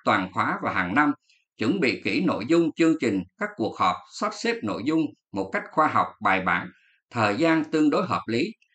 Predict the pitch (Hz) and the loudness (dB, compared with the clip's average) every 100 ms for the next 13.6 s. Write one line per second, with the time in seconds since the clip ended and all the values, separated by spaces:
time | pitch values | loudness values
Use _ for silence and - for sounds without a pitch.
0 | _ 104 104 180 170 151 110 95 - 104 | _ -4 -2 0 2 4 4 2 -2 -2
1 | 107 117 202 - 98 113 110 98 110 208 | -2 -2 -6 -4 -4 0 2 2 0 0
2 | 107 90 - _ _ - 190 185 165 156 | -2 -2 -6 _ _ -2 -2 0 2 2
3 | - 170 120 95 92 98 - 110 92 90 | 2 -4 -2 -4 -4 -8 -6 -2 -2 -4
4 | - 104 98 - 156 285 - 208 98 92 | -6 0 0 2 0 0 -4 -4 -6 -4
5 | 151 185 180 156 143 _ _ - 113 160 | -4 -2 0 0 -2 _ _ -2 0 2
6 | 135 - 135 160 - 101 107 - - 95 | 0 0 2 2 2 0 -2 -6 -4 -2
7 | 170 113 92 - _ 98 107 160 98 90 | 0 0 -2 -4 _ -4 0 0 0 -4
8 | - _ _ - 160 160 117 92 165 - | -10 _ _ 0 2 4 2 0 -2 -10
9 | _ 127 165 185 160 147 - _ 104 98 | _ -2 0 2 2 0 -4 _ -6 -6
10 | - 107 90 - 185 - 226 120 92 - | -2 0 0 -2 -8 -4 -4 0 -2 -4
11 | - - - 147 104 82 - _ _ _ | -10 -8 -4 -2 -2 -2 -4 _ _ _
12 | _ _ _ _ 104 123 120 170 170 165 | _ _ _ _ 0 0 2 0 2 4
13 | 160 160 170 170 165 208 | 4 2 0 -2 0 -2